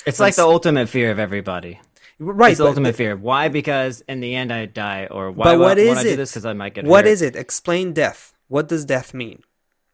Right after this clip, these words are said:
Speaker 2: How do you
Speaker 1: It's the
Speaker 2: define
Speaker 1: end.
Speaker 2: death? The end
Speaker 1: It's
Speaker 2: of
Speaker 1: the end
Speaker 2: something.
Speaker 1: of me feeling like this.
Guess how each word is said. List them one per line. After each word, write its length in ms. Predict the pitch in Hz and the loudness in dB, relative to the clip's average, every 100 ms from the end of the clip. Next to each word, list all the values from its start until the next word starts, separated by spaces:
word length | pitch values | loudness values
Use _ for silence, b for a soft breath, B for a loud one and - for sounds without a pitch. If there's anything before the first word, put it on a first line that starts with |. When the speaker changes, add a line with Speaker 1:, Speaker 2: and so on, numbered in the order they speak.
| _ | _
Speaker 2:
How 140 | - 160 | -4 -2
do 60 | |
you 60 | 180 | -2
Speaker 1:
It's 80 | 151 | -4
the 60 | 165 | -6
Speaker 2:
define 320 | - 143 123 | -2 -2 -2
Speaker 1:
end. 60 | 104 | -4
Speaker 2:
death? 320 | 113 - - _ _ _ _ | -6 -8 -20 _ _ _ _
The 200 | 139 143 | -8 -2
end 240 | 165 196 202 | 0 0 -2
Speaker 1:
It's 60 | |
Speaker 2:
of 60 | 147 | -2
Speaker 1:
the 120 | 117 | -2
end 200 | 135 139 | -2 -2
Speaker 2:
something. 60 | 123 | -4
Speaker 1:
of 360 | 110 107 _ - | -6 -14 _ -12
me 220 | 113 107 | -10 -10
feeling 440 | - 110 101 95 | -8 -8 -8 -8
like 180 | 92 87 | -10 -10
this. 360 | 85 82 - | -14 -14 -16